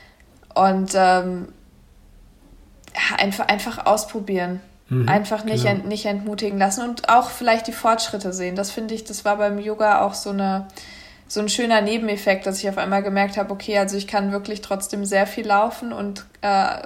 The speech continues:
Speaker 1: schaff's trotzdem auf einmal irgendwie meine Zehenspitzen zu berühren. Auch wenn das, wenn man dann Yoga macht, merkt man auf einmal, okay,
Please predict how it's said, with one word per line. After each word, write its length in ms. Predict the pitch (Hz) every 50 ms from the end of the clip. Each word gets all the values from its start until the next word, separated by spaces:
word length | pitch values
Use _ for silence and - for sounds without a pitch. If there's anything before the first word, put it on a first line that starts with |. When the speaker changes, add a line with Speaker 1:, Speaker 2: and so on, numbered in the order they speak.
| - - -
Speaker 1:
schaff's 340 | - - 214 214 214 -
trotzdem 320 | - - 214 214 - 214 214
auf 160 | 208 208 -
einmal 280 | - 185 190 190 190 185
irgendwie 240 | 190 190 190 202 196
meine 240 | 190 185 185 185 185
Zehenspitzen 560 | - 202 202 196 196 - 190 - - 208 -
zu 120 | - 180
berühren. 320 | 185 185 175 180 175 175 175
Auch 160 | 214 254 254
wenn 140 | 262 247 240
das, 160 | 240 240 - - - - - - - - - - - -
wenn 180 | 240 254 262
man 140 | 269 262 262
dann 160 | 240 233 233 226
Yoga 300 | 240 254 247 247 220 208
macht, 260 | 220 196 - - -
merkt 240 | 220 220 226 226 254
man 140 | 233 220
auf 100 | 214 214
einmal, 260 | - - 202 202 202 202
okay, 220 | 202 202 240 -